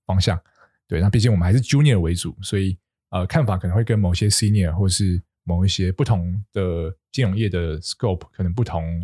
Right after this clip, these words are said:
方向的人比较不一样。对，那我希望说，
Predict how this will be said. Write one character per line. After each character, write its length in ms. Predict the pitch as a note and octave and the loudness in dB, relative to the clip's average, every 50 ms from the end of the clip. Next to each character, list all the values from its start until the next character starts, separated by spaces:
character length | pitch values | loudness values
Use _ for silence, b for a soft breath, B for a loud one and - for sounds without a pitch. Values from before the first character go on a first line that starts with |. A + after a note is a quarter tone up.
| F2 | -6
方 160 | - G#2 G2 G2+ | -4 -4 -2 0
向 160 | - G2 F2 | 0 0 -2
的 60 | E2+ | -2
人 120 | D2+ - E2+ - - | -4 -6 -8 -12 -6
比 80 | - G2+ | -4 -4
较 40 | G2+ | -2
不 200 | - C3+ F#2 D#2 | 0 -2 -2 -2
一 60 | F2 | -2
样。 120 | F#2 E2 - - _ _ _ _ _ _ _ _ _ _ _ _ _ _ | -4 -4 -6 -12 _ _ _ _ _ _ _ _ _ _ _ _ _ _
对， 220 | - - - G2 - _ _ _ _ _ _ _ _ | -12 -12 -10 -10 -14 _ _ _ _ _ _ _ _
那 320 | G#2+ G#2 G2 F#2 F2+ F#2 F#2+ - | -2 0 0 0 0 -2 -2 -4
我 120 | F#2+ F#2 | -6 -6
希 100 | - - | -4 -2
望 120 | A2 A2 G#2 | -2 0 0
说， 460 | - - G#2 G2 G2 G2 G2 F#2+ | 0 0 -2 0 0 -2 -2 -4